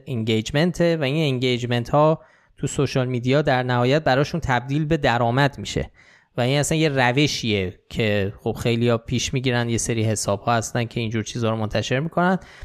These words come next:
و به هر حال پرداختن به اونا می‌تونه مهم باشه. و وقتی ما ببینیم چند نفر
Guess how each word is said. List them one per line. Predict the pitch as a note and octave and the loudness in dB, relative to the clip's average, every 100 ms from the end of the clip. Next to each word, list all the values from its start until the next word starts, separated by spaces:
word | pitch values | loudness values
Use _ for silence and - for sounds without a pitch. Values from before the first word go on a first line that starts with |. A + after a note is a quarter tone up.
| - - _ _ C#3+ | -20 -20 _ _ -4
و | B2+ B2 C3 B2 A#2+ A2 - _ _ - | -2 2 2 4 2 0 -6 _ _ -2
به | |
هر | A#2+ A2+ | 2 2
حال | C3+ | 0
پرداختن | C3+ C3 A#2+ A#2+ - D3+ D#3+ | 2 2 2 0 0 0 2
به | |
اونا | C3 B2+ C#3+ | 0 0 0
می‌تونه | E3+ E3+ - D3+ | 2 0 0 0
مهم | C#3+ C3 C3 | 2 0 0
باشه. | G#2+ - - - - - | 0 -2 -8 -12 -18 -2
و | |
وقتی | C#3 E3 F#3 | 0 0 2
ما | E3+ | 0
ببینیم | E3 E3 E3+ | 2 2 0
چند | D#3 - E3 E3 | 0 0 0 2
نفر | D3 - A#2+ A2 | 0 0 0 0